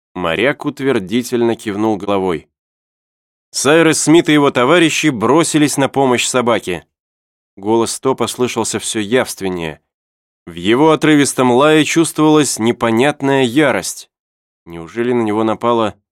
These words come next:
какое-нибудь животное, обеспокоенное его вторжением? Колонистов охватило величайшее любопытство. Забыв об опасности,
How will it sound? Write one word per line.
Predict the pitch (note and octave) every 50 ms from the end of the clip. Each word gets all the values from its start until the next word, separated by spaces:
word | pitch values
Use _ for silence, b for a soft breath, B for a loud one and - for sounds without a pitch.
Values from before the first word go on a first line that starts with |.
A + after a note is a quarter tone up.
| _ _
какое-нибудь | _ - _ - B2 A#2+ A#2+ A2+ G#2+ A2 A2
животное, | G2 F#2 G2 A#2+ C3 C#3+ D#3+ D#3+ - - G2+ F#2+ F2+ E2 D#2 - _ _ _ _ _
обеспокоенное | F#2 F#2+ G2 F#2+ - G#2+ G2 - - C3 B2+ A#2+ A#2 A2+ G#2+
его | G2+ G2+ G#2+ A2+
вторжением? | G#2 - - A2+ A2 G#2+ A#2+ C3 B2 G2+ F#2 F2 D#2+ E2 - _ _ _ _ _ _ _ _ _ _ _ _
Колонистов | - G2 F#2+ G2 A2 B2 C#3 B2+ - - B2 G#2 -
охватило | G#2+ - - G#2+ G#2+ - - C3+ C3+ C3 A#2+
величайшее | G#2+ G2+ A2 G#2 G#2+ G2+ - - - B2+ C3 B2 A#2 - - A2+ A2+
любопытство. | G#2+ A2 G#2 A2+ A#2 A#2 - C3+ A#2+ G2+ - - - F2 E2 - _ _ _ _ _ _ _ _ _ _ _ _ _ _ _ _ _ _ _
Забыв | F#2 F#2+ A2 B2 C3+ C3+ D3 D3+ - -
об | A2+ G2 G#2+
опасности, | G#2 - D#3+ E3 D#3 - D3+ D3 C3+ - - D3 C#3 A#2 F#2